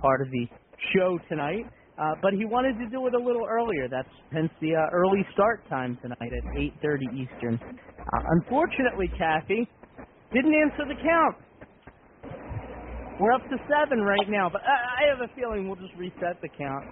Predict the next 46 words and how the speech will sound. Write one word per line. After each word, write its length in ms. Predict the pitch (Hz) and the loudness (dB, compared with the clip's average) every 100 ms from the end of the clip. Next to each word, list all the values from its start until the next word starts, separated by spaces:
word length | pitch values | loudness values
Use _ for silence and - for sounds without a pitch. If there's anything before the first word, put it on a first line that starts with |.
| - - - | -16 -16 -4
Uh, 40 | 143 | 0
I, 260 | 139 170 190 | 2 2 2
I, 320 | 190 - - | 0 -2 -4
we 140 | 202 180 | -4 2
texted 500 | 214 185 - 170 165 | 4 4 0 -6 -2
him, 160 | 170 | 0
as 100 | 170 156 | 0 -2
you 80 | 160 | -2
know, 420 | 156 156 160 165 | 0 2 2 0
and, 160 | 151 151 | 0 -2
uh, 200 | 139 135 - _ - | -4 -6 -10 _ -6
if 120 | 151 - | -4 0
he 260 | 196 170 - | 0 0 -4
is 220 | - 175 151 - | 2 4 4 0
able 300 | 190 190 180 160 | 4 4 2 -4
to 80 | 185 160 | -4 0
get 160 | 165 - - | -2 -2 -4
free, 340 | 185 175 202 - - | 0 2 0 -4 -6
he 180 | 151 151 - | -4 -4 -2
should, 140 | 147 143 | 0 2
uh, 200 | 143 143 - - - - - - | 4 2 -2 -12 -14 -20 -6 -2
he, 60 | |
he 340 | 143 147 156 185 | 0 2 4 6
has 100 | 175 165 | 4 2
the 80 | 160 | 0
number 300 | 160 165 185 | 0 0 -2
to 60 | |
call 380 | 165 165 151 151 | -2 0 2 2
in. 240 | 139 156 170 - - - | -2 -2 -4 -10 -10 -2
Uh, 200 | 143 147 | 0 0
we'll 160 | 160 - | -2 0
try 220 | 175 156 | 4 6
him 160 | 156 160 | 4 2
again 260 | 147 143 143 | 0 0 0
once 140 | 139 135 | 0 -2
or 80 | 151 | -4
twice 220 | - 139 139 135 | 0 0 0 -6
as 80 | |
the 80 | 135 | -2
night 200 | 135 135 127 | 0 0 -4
progresses, 720 | 131 127 131 131 135 127 127 - - | -6 -2 0 0 -2 -2 -2 -6 -2
progresses 540 | 160 151 175 165 165 147 | 2 4 4 2 -2 -4
as 220 | 143 147 | -6 0
well. 260 | 170 147 135 | 2 2 0
But, 180 | 135 127 123 - - - - | -4 0 2 2 0 -6 -2
um, 400 | 139 139 139 | 0 2 0